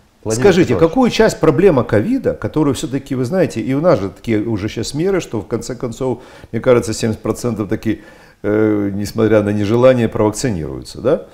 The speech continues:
Speaker 2: Вот какую часть проблема ковида занимает в том, что мир не развивается и покупательная способность украинцев, несмотря на с-, рост
Speaker 1: Да.
Speaker 2: сырьевых рынков, покупательная способность людей, она не увеличивается.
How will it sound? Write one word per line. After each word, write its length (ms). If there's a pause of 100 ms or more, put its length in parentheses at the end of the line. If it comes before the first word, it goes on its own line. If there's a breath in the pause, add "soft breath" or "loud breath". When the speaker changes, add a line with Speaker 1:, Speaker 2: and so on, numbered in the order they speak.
(360 loud breath)
Speaker 2:
Вот 280 (140)
какую 380
часть 340
проблема 440
ковида 400
занимает 520
в 60
том, 180
что 300 (200)
мир 440
не 120
развивается 960 (220 soft breath)
и 300 (760 loud breath)
покупательная 600
способность 720
украинцев, 600
несмотря 400
на 80
с-, 200
рост 260
Speaker 1:
Да. 60
Speaker 2:
сырьевых 260
рынков, 340
покупательная 640
способность 680 (460)
людей, 420 (960 soft breath)
она 200
не 120
увеличивается. 840